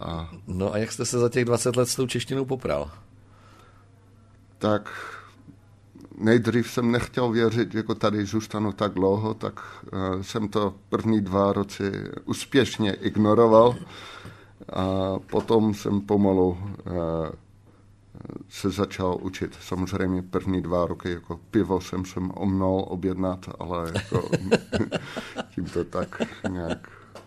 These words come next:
Speaker 2: Já jsem si teď vzpomněl na jednu veselou příhodu. V Benátkách na Jizerou za Delta Car, za tu ligovou, eh,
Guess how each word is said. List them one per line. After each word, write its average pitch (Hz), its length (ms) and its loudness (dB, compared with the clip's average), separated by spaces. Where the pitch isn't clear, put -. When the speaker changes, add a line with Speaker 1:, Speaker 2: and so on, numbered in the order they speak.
Speaker 2:
Já 104 120 0
jsem 120 140 2
si 139 140 -2
teď 139 120 4
vzpomněl 123 380 2
na 120 80 4
jednu 117 260 2
veselou 113 340 2
příhodu. 113 460 2
V 80 40 -6
Benátkách 110 520 4
na 104 100 4
Jizerou 107 420 4
za 101 220 2
Delta 87 300 2
Car, 101 260 4
za 92 120 -4
tu 92 360 2
ligovou, 98 580 6
eh, 104 120 -8